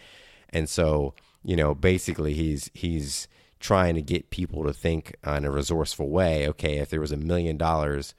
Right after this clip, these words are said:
on the roof of the building, you know, and, uh,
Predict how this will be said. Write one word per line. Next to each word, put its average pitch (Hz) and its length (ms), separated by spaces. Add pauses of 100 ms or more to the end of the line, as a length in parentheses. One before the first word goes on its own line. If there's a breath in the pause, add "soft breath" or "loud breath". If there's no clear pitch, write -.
(300 soft breath)
on 87 140
the 73 60
roof 82 440 (100)
of 73 160
the 69 100
building, 71 560 (960 soft breath)
you 85 120
know, 69 300
and, 73 400
uh, 69 440